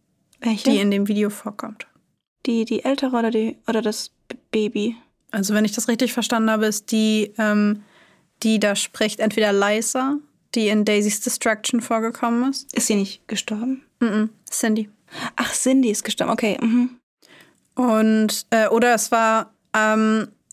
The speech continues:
Speaker 2: ein anderes Mädchen, das auch in den Videos vorgekommen ist. Aber es spricht ein Mädchen, die auch von, ähm, die erzählt von der Frau,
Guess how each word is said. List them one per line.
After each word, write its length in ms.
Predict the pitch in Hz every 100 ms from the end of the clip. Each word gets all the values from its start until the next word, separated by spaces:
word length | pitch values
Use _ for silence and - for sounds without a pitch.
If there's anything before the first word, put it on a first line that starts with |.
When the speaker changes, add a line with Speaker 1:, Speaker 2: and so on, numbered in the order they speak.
| -
Speaker 2:
ein 200 | 214 214
anderes 360 | 196 220 220 -
Mädchen, 240 | 220 220
das 140 | 214 208
auch 180 | 208 208
in 60 |
den 140 | 208 208
Videos 240 | 208 208
vorgekommen 500 | - 208 202 208 202
ist. 120 | 208
Aber 160 | - 214
es 200 | 208 - _ -
spricht 520 | - 262 262 - -
ein 260 | - 226 233
Mädchen, 680 | 226 220 - 226 220 240 - _ _ _ _ -
die 540 | 226 214 214 214 208 - _ _ _ _
auch 240 | 208 202
von, 720 | - - - 208 202 202 202 208
ähm, 320 | 208 202 196
die 100 | 208
erzählt 460 | 185 196 - 240 240
von 200 | - 214
der 100 | 202
Frau, 560 | - - 208 226 269